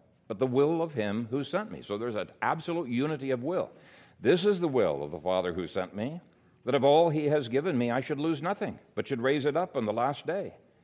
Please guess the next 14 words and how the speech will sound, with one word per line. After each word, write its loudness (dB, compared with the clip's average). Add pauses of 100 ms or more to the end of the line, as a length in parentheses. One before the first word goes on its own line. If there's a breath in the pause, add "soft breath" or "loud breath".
(200 soft breath)
No 0
one 2
can -2
come -2
to -4
me -2
unless -2
the -6
Father -2
who -2
sent -4
me -4
draws -2
him, -8